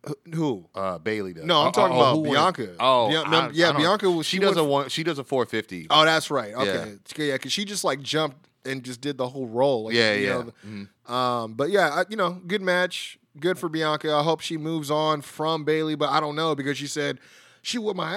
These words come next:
Speaker 1: ass in there, and I ain't gonna let it, never let, forgive her for it. I'm like, "Well, what, what is that? Are we doing another match? Or, like, what are we
Speaker 2: Who
Speaker 1: doing?"
Speaker 2: said that?
Speaker 1: That's what she said, literally post match.
Speaker 2: Ugh.
Speaker 1: Uh, Bianca said that when, when she came through the curtain.
Speaker 2: Oh, I
Speaker 1: they,
Speaker 2: didn't
Speaker 1: they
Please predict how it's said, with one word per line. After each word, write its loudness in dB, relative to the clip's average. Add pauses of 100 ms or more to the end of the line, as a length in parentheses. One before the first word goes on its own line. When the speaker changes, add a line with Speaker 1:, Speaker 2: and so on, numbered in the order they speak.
Speaker 1:
ass -4
in -12
there, -10
and -8
I -4
ain't -4
gonna -4
let -2
it, -8
never -2
let, -4
forgive 4
her -6
for -6
it. -8
I'm -8
like, -8 (120)
"Well, -18
what, -14
what -14
is -12
that? -6
Are -2
we -6
doing -2
another -2
match? -2
Or, 0
like, -2
what -2
are -8
we -6
Speaker 2:
Who -4
Speaker 1:
doing?" 0
Speaker 2:
said -2
that? -8
Speaker 1:
That's 2
what -6
she -4
said, -2
literally 0
post -2
match. -8 (280)
Speaker 2:
Ugh. -14 (140)
Speaker 1:
Uh, 4
Bianca -2
said -4
that -6
when, -4
when -2
she -10
came -4
through -6
the -10
curtain. -4 (140)
Speaker 2:
Oh, 4
I 6
Speaker 1:
they, 2
Speaker 2:
didn't 0
Speaker 1:
they 0